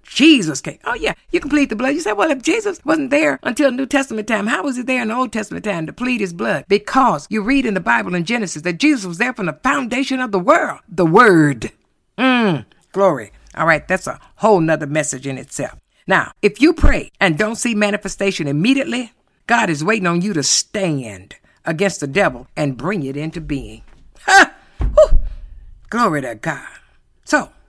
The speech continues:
next question you might have. How can Satan hinder your prayer? He can use another person to hinder your prayers. Sometimes other people are involved in your answer.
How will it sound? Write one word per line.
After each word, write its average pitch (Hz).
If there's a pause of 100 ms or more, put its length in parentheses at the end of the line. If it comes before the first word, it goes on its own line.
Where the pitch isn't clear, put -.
(140)
next 269
question 156
you 156
might 135
have. 147 (100)
How 302
can 269
Satan 196
hinder 170
your 143
prayer? - (440)
He 254
can 175
use 175
another 156
person 233
to 233
hinder 240
your 240
prayers. 254
Sometimes 247
other 190
people 262
are 165
involved 170
in 170
your 160
answer. 208